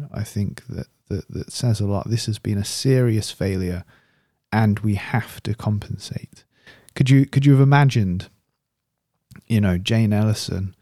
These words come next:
Nicola Blackwood, Anne Milton, you know, you can go back through all these ministers. Could you imagine any of them saying something along those lines? 'Cause I certainly couldn't. Anyway,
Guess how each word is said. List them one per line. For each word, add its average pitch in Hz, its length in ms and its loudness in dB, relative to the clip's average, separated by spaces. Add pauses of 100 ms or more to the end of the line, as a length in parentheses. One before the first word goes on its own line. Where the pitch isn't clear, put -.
(640)
Nicola 104 600 2 (760)
Blackwood, 104 480 0
Anne 104 220 2
Milton, 107 260 2
you 113 60 2
know, 107 80 4
you 101 100 2
can 110 100 -2
go 117 160 4
back 110 220 0
through 107 160 -4
all 107 140 0
these 98 180 -2
ministers. 104 500 -2
Could - 140 -4
you 143 60 4
imagine 135 320 4
any 123 200 6
of 104 120 2
them 95 180 -4
saying 101 320 0
something 101 480 -6 (840)
along 101 300 4
those 92 220 -2
lines? 92 200 -2
'Cause 104 160 -2
I 110 100 6
certainly 90 400 -2
couldn't. - 320 -10 (1300)
Anyway, 160 380 6